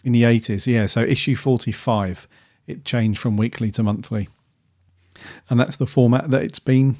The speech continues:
ever since. And now we're on, what's coming up? Four, five four four?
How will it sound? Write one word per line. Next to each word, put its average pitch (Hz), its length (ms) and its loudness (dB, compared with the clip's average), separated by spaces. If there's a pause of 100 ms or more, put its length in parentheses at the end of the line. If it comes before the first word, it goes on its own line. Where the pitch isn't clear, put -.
(380)
ever 143 160 4
since. 190 340 0
And 120 120 4
now 135 180 4
we're 127 180 6
on, 127 240 4 (440)
what's 147 180 0
coming 147 200 6
up? - 180 2
Four, 139 640 4 (220)
five 139 360 0
four 151 240 0
four? 165 300 2